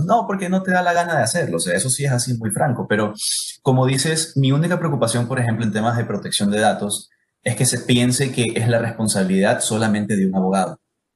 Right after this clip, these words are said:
¿Ya? Algo que me he dado cuenta, por ejemplo, es que, eh, en la región sierra se ha, ha, ha aparecido este, esta tendencia del abogado informático.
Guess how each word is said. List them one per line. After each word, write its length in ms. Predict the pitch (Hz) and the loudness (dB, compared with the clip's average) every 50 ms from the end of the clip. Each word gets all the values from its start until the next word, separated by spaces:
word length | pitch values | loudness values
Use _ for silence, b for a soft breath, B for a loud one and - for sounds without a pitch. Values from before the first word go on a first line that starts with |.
| _ _ _ _ _ _ _ _ _ _ - | _ _ _ _ _ _ _ _ _ _ -2
¿Ya? 420 | 98 98 92 92 98 - - - _ _ _ _ - - | 0 0 0 0 -2 -4 -12 -20 _ _ _ _ -8 0
Algo 160 | - 113 117 117 | 0 2 2 2
que 80 | 127 | 2
me 60 | 117 113 | 2 2
he 20 | |
dado 200 | 110 110 110 107 | 2 2 2 2
cuenta, 260 | 110 117 113 117 113 | 0 0 0 0 -2
por 120 | 95 107 101 | -2 -2 -2
ejemplo, 360 | 95 107 107 104 101 101 101 | 0 0 -2 0 0 0 -2
es 80 | 95 - | -2 -2
que, 400 | - 110 107 101 98 95 92 - | -2 -2 0 0 0 0 -2 -2
eh, 580 | 95 101 98 92 90 90 90 87 87 90 85 _ _ _ _ _ _ _ _ _ _ _ _ _ _ _ _ _ _ _ _ _ _ _ _ _ | 0 -2 0 0 -2 -4 -4 -4 -4 -6 -8 _ _ _ _ _ _ _ _ _ _ _ _ _ _ _ _ _ _ _ _ _ _ _ _ _
en 120 | - 117 120 | 0 0 2
la 80 | 110 | 2
región 280 | 98 101 98 120 117 117 | 2 0 0 0 0 0
sierra 340 | 113 117 123 127 120 120 117 | 0 2 2 2 2 2 0
se 200 | 113 - 107 101 | 0 0 2 2
ha, 200 | 101 92 95 104 | 2 4 4 2
ha, 340 | 104 98 101 101 101 - - | 2 2 2 0 0 0 2
ha 240 | 104 104 107 113 113 | 2 4 4 4 2
aparecido 600 | 113 117 104 101 95 - 110 110 110 107 101 95 | 2 0 -2 0 -2 -2 -2 -2 0 0 2 2
este, 460 | 98 98 - - 107 104 101 95 92 | 0 -2 -2 -2 -2 0 0 0 0
esta 240 | 92 - - 107 - | -2 -2 -2 -2 0
tendencia 460 | - 95 95 92 95 98 98 - 101 | 2 2 2 2 2 0 0 0 0
del 160 | 98 95 95 | 0 0 0
abogado 400 | 87 85 87 85 87 87 87 90 | 0 -2 -2 -2 -2 -2 -2 -2
informático. 640 | 92 92 95 - 151 170 190 185 - - - - | -2 -4 -4 -4 -2 0 0 0 0 -4 -12 -20